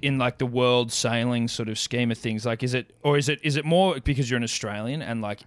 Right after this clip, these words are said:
it's got so much meaning for Australians, or is the race itself quite a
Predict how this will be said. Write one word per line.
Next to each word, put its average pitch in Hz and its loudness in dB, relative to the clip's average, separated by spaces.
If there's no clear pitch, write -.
it's - -4
got 120 -4
so 127 0
much 120 -2
meaning 113 -2
for 117 -2
Australians, 117 -2
or 117 0
is 123 -8
the 127 -2
race 127 2
itself 117 -4
quite 110 0
a 104 -2